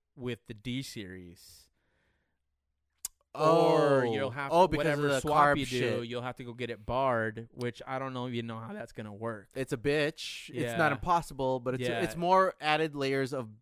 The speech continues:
Speaker 2: bitch
Speaker 1: Yeah,
Speaker 2: to
Speaker 1: and
Speaker 2: it.
Speaker 1: money.
Speaker 2: Yes.
Speaker 1: Bitch and money.
Speaker 2: Yes. Right, right,
Speaker 1: Yeah.
Speaker 2: right. So we'll see what
Speaker 1: Yeah.
Speaker 2: transpires if they
Speaker 1: Yeah.
Speaker 2: find the car.
Speaker 1: I got my hopes up, man.
Speaker 2: Well, there's the other option, which, you know, we could talk about now or not, but, you know, like, uh,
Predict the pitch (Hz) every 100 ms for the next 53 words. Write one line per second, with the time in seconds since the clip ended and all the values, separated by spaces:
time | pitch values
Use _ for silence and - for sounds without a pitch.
0 | _ 123 107 - - 127 131 123 113 107
1 | 110 131 120 117 113 107 101 _ _ 143
2 | 127 104 143 127 113 104 - 123 98 -
3 | - - 113 110 110 107 101 92 - -
4 | 170 180 185 - - - 165 233 - 240
5 | 247 247 220 214 220 - 170 165 196 233
6 | - 151 123 131 135 147 170 - 139 131
7 | 147 175 120 123 147 120 113 143 - 110
8 | 98 107 107 139 175 180 180 170 180 185
9 | 202 151 135 - 135 143 135 127 - -
10 | 135 110 110 120 - 123 123 113 117 107
11 | 107 110 117 110 104 101 123 _ 110 107
12 | 104 - 113 98 95 101 98 95 _ _
13 | _ _ _ _ _ -